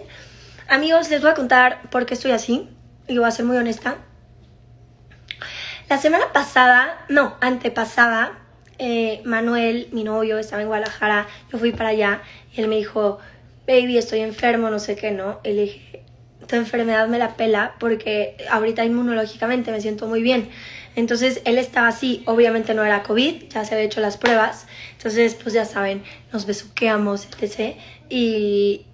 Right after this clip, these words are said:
y nada, pasó todo ese tiempo y hasta ahorita enronquecí.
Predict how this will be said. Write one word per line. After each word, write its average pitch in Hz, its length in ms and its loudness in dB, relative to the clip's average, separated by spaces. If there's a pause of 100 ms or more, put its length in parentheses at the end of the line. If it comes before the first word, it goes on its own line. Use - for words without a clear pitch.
y 262 220 0
nada, 269 420 4
pasó 240 260 -2
todo 294 120 0
ese 262 140 -2
tiempo 262 360 0
y 269 60 2
hasta 214 260 -2
ahorita 240 580 2 (500)
enronquecí. 233 960 2